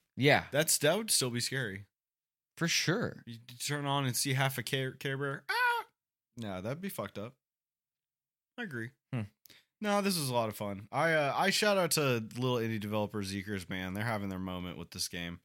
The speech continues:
Speaker 2: Donkey just did a seventeen minute video on Lethal Company,
Speaker 1: Cool.
Speaker 2: bro. And they, he also did a pretty long video about the day before, too.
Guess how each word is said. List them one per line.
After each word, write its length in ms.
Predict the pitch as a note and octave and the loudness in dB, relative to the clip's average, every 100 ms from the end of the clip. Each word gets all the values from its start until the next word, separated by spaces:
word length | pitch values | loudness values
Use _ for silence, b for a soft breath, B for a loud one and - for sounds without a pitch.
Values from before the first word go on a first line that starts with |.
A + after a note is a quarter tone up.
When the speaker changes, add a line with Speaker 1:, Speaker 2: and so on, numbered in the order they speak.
| _ b b b _ - | _ b b b _ 2
Speaker 2:
Donkey 300 | G3+ F3+ D3+ | 2 4 2
just 200 | C3 - | 4 4
did 120 | C3 | 4
a 40 | |
seventeen 480 | A2+ C#3+ C3+ B2 C3 | 4 4 2 -2 -2
minute 220 | B2+ A#2+ | -2 -4
video 480 | G#2 F#2+ F2 D#2+ E2+ | -6 -6 -6 -8 -10
on 300 | F#2 F#2+ F#2 _ G#2 | -10 -10 -12 _ -12
Lethal 300 | F#2 F#2+ F2+ | -10 -12 -12
Company, 180 | F2+ | -2
Speaker 1:
Cool. 240 | - F3+ D3+ | 4 4 4
Speaker 2:
bro. 280 | F2 F2+ F#2+ _ _ _ | 0 -10 -10 _ _ _
And 160 | A#2 A#2 | -6 -2
they, 160 | A#2 | -2
he 60 | A#2 | 0
also 280 | A#2+ A#2+ A2+ | 0 0 -2
did 160 | G#2 | -4
a 160 | F#2+ E2+ F#2+ _ _ - | -4 -8 -12 _ _ -12
pretty 160 | G2 | -10
long 220 | F2+ E2+ E2+ | -8 -10 -10
video 260 | D#2 D2+ | -10 -10
about 240 | D#2+ D#2 - | -10 -14 -14
the 60 | |
day 160 | - D2 | -14 -14
before, 300 | C2 - - | -14 -16 -16
too. 260 | - - | -16 -18